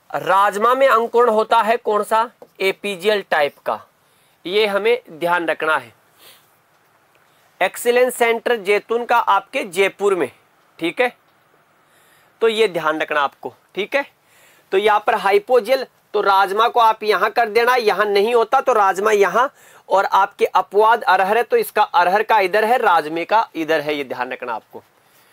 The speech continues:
ठीक ना, विघ्ना मूंगो चने का वैज्ञानिक नाम, क्या बात है राहुल कुमार जी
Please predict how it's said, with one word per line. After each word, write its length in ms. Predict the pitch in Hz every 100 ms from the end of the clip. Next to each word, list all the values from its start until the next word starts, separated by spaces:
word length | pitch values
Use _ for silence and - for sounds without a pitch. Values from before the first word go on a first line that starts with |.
| _ _ -
ठीक 160 | 240 240
ना, 100 | 151 117
विघ्ना 420 | 127 180 208 226
मूंगो 300 | 214 214 226
चने 280 | - 202 208
का 100 | 208
वैज्ञानिक 480 | 196 190 196 196 202
नाम, 280 | 190 208 185
क्या 200 | 196 196
बात 260 | 185 175 185
है 60 |
राहुल 260 | 170 165 180
कुमार 340 | 175 160 151
जी 160 | 139 117